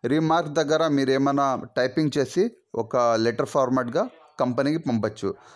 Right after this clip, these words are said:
దాని తర్వాత మీకు అనేది కంపెనీ నుంచి రిప్లై వస్తది, మెయిల్ వస్తది. దాని తర్వాత అనేది ఇంటర్వ్యూ షెడ్యూల్ అవుతుంది. దాని తర్వాత టోటల్ ప్రాసెస్ అనేది కంపెనీ వాళ్ళు అనేది మీకు చెప్తారు. టోటల్ ప్రాసెస్ అనేది ఎలా, ఎలా ప్రాసెస్ అనేది, ఎలా విఎఫ్ఎస్కి వెళ్ళాలో, వర్క్ పర్మిట్ వస్తుందో,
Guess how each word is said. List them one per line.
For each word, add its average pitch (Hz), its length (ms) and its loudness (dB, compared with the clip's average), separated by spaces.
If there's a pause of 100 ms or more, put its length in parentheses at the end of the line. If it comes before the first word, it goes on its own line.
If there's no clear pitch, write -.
(140)
దాని 147 220 2
తర్వాత 175 220 2
మీకు 165 280 0
అనేది 160 300 2
కంపెనీ 147 360 0
నుంచి 151 240 0
రిప్లై 147 260 0
వస్తది, 143 320 0
మెయిల్ 135 260 2
వస్తది. 135 280 0
దాని 123 180 2
తర్వాత 123 240 0
అనేది 123 280 0
ఇంటర్వ్యూ 127 320 0
షెడ్యూల్ 127 360 2
అవుతుంది. 120 260 0
దాని 113 180 2
తర్వాత 120 300 0 (120)
టోటల్ 120 260 2
ప్రాసెస్ 120 420 0
అనేది 117 240 2 (480)
కంపెనీ 160 320 2
వాళ్ళు 175 220 4
అనేది 160 220 2
మీకు 151 280 0
చెప్తారు. 156 340 2
టోటల్ 135 300 0
ప్రాసెస్ 131 420 -2
అనేది 131 260 0 (520)
ఎలా, 139 280 4 (400)
ఎలా 123 200 2
ప్రాసెస్ 139 440 0
అనేది, 135 440 0
ఎలా 123 340 4
విఎఫ్ఎస్కి 120 520 -2
వెళ్ళాలో, 117 400 2
వర్క్ 110 280 -2
పర్మిట్ 117 280 0
వస్తుందో, 117 460 0